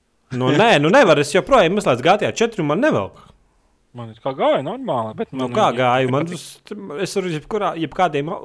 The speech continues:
Speaker 1: nu, tā kā iestatījumiem likt. Man vairāk par četrdesmit, trīsdesmit kadriem nav. Viss.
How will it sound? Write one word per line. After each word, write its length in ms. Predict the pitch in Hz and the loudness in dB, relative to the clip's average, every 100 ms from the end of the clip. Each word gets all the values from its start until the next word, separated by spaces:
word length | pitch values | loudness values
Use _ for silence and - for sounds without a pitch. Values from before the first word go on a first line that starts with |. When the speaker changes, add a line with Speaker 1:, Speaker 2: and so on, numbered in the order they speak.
| 156 | -12
Speaker 1:
nu, 160 | 160 170 | -12 -10
tā 160 | 160 | -8
kā 160 | 139 113 | -6 -4
iestatījumiem 680 | 165 - - 135 117 117 120 | -4 -8 -10 -6 -6 -4 -4
likt. 220 | 190 - - _ _ _ _ _ - | -6 -8 -20 _ _ _ _ _ -6
Man 100 | 131 | 2
vairāk 320 | 147 175 147 | 2 2 -2
par 140 | 131 - | -6 -4
četrdesmit, 640 | 165 180 151 165 190 - | -2 -2 -4 -4 -6 -8
trīsdesmit 480 | - 170 156 135 160 | -6 -4 -4 -8 -4
kadriem 380 | 180 175 165 165 165 180 | -4 -4 -6 -4 -4 -2
nav. 340 | 233 135 104 104 | 0 0 0 -6
Viss. 340 | 180 180 - | -8 -8 -16